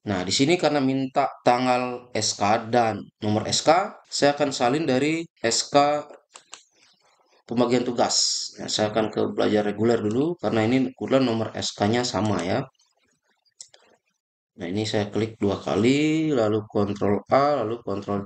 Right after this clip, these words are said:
C, biar mudah nanti. Ingat tanggalnya ya. Ini saya close, kembali lagi ke menu sekolah, ke bagian ekstra. Nah, di sini klik tambah. Kemudian untuk rombongan belajar, nah ini sudah muncul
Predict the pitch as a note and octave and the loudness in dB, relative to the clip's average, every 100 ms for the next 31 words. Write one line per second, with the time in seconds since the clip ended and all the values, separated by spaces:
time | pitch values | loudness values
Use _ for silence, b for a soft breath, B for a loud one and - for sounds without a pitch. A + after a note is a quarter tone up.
0 | - G2+ D2 F#2 G2 G2+ A#2+ B2 G#2 F2 | -4 -2 -2 -2 0 4 2 2 -2 -6
1 | _ _ - B2 C3+ C3+ A2 A2 A2 A2 | _ _ 0 2 2 0 -2 0 0 0
2 | A2 F3 - _ _ - G2+ F#2+ G2 F#2+ | 0 -2 -6 _ _ -12 -6 -4 -2 -4
3 | - B2+ E3+ - - - - _ _ _ | 0 2 2 -2 -6 -8 -10 _ _ _
4 | - G#2 G#2 G#2 G2+ B2+ C3 - A2+ A2 | -4 0 2 2 2 0 -2 0 0 2
5 | G#2+ G#2 - G#2 D3+ F3+ - _ - G2+ | 0 -2 0 0 0 -2 -16 _ -4 -2
6 | F#2 G2 - - - - - - F2 - | 0 -2 -2 -2 -2 -4 -12 -8 -4 2
7 | G#2 F3+ G#3 A3 E3+ F3 - D3 C3+ F#2 | 4 4 2 -2 -6 -6 0 0 0 -6
8 | - _ - D3+ E3 D#3 C3 B2+ B2+ A2+ | -12 _ 0 2 2 0 2 0 0 -2
9 | G2 A2 E3 B3+ _ - - - - - | -4 0 -2 -2 _ -20 -20 -20 -12 -4
10 | F#2+ E3 D#3 D3+ D3+ D#3 F#3 C#3 | 0 2 2 -2 0 0 2 2